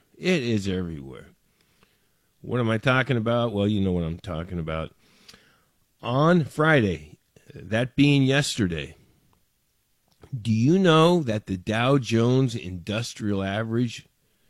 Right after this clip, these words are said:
having dropped six hundred and sixty-five point seven five points, let's just say six hundred and sixty-six,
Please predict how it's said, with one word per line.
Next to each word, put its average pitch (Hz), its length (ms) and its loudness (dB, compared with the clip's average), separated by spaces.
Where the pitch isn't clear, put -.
having 107 360 -2
dropped 101 580 -2
six - 420 -8
hundred 131 380 2
and 95 200 -4
sixty-five 113 1040 -4
point 120 460 0
seven 117 520 0
five 113 540 0
points, 117 480 0
let's - 160 -6
just 104 240 -6
say 104 220 0
six - 380 -8
hundred 104 260 0
and 90 140 -2
sixty-six, - 1080 -8